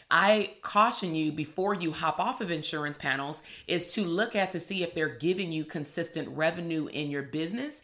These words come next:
and if they're sending you your ideal client. And if they are not sending you your ideal client, you may wanna first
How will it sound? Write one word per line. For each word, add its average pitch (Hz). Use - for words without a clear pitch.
and 202
if 175
they're 170
sending 180
you 170
your 156
ideal 139
client. 156
And 147
if 147
they 170
are 147
not 160
sending 180
you 160
your 147
ideal 143
client, 143
you 151
may 151
wanna 139
first 180